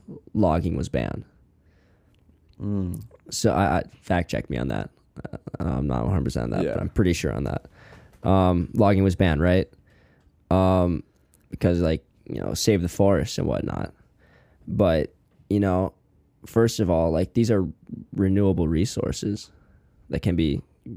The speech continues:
Speaker 1: reused, right?
Speaker 2: Yeah.
Speaker 1: It's in the name. Um, and then also that's why forest fires have been going so crazy, 'cause now you got all these old decaying trees that aren't being cleared out. And that's just, that's just, you know, that's,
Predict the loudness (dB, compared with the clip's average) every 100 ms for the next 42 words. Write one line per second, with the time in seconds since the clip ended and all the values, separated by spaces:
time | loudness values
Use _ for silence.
0 | -14 -2 2 4 4 2 -2 -8 -16 -20
1 | -6 0 0 -2 -8 -6 -6 -4 -2 0
2 | 0 0 -2 -8 _ _ _ _ _ _
3 | -2 0 2 0 -4 -6 -14 _ _ 0
4 | 2 4 2 2 2 2 0 2 2 0
5 | 0 -2 -2 -4 -2 -4 -4 -6 -4 -4
6 | -4 -4 -2 0 0 0 0 0 0 -2
7 | -10 _ -20 -20 0 2 4 2 -2 -2
8 | -2 0 -4 0 2 2 2 0 -2 -4
9 | -6 -2 0 2 2 2 0 -2 -8 _
10 | _ _ _ _ _ -6 -2 0 -2 -2
11 | -2 -2 -6 -14 _ _ _ _ _ _
12 | _ -20 _ _ 0 0 0 -4 -6 -12
13 | -6 -4 -4 -6 -8 -10 -14